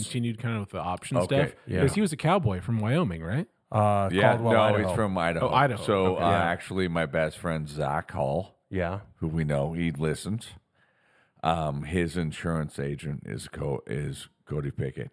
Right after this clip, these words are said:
Speaker 3: And he's coaching basketball now
Speaker 2: Yes.
Speaker 3: in Idaho.
Speaker 2: Girls high school.
Speaker 3: So he was from Caldwell, Idaho, which is, uh,
Speaker 2: Just outside of Boise?
Speaker 3: well, just outside of Nampa.
Speaker 2: Okay.
Speaker 1: Oh.
Speaker 2: Yeah.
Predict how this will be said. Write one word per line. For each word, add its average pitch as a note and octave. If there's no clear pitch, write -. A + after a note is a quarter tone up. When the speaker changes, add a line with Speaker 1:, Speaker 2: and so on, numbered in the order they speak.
Speaker 3:
And A#2
he's G#2
coaching G2+
basketball G2
now D2+
Speaker 2:
Yes. D#2+
Speaker 3:
in F#2+
Idaho. D#2+
Speaker 2:
Girls F2+
high F2
school. -
Speaker 3:
So A#2
he C3+
was C#3
from A2+
Caldwell, A#2
Idaho, F2
which G2
is, F2+
uh, E2+
Speaker 2:
Just F2+
outside E2
of D2
Boise? E2
Speaker 3:
well, C#3
just C3
outside A2+
of E2+
Nampa. E2
Speaker 2:
Okay. -
Speaker 1:
Oh. C3+
Speaker 2:
Yeah. D#2